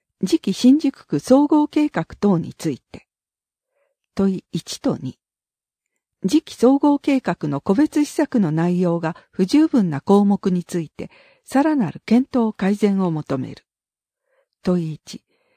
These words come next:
学童クラブの待機児童と定員超過への対応は、広場プラスではなく、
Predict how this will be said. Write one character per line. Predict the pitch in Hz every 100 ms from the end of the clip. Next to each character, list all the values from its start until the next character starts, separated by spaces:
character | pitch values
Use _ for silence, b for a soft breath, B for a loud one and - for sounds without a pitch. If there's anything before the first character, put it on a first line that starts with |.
| _ _ -
学 | 185 -
童 | 294 302
ク | -
ラ | 302 285
ブ | 180
の | 135
待 | 208 220
機 | - 233
児 | 226
童 | 202 147
と | - 143 b b b
定 | - 254
員 | 302 302 302
超 | 285 285
過 | - 285
へ | 294
の | 190
対 | - 165 170
応 | 170 151
は、 | 135 160 b b
広 | b 285 311 311
場 | 147
プ | -
ラ | 240
ス | 226 175
で | 143
は | 123
な | 139 151
く、 | -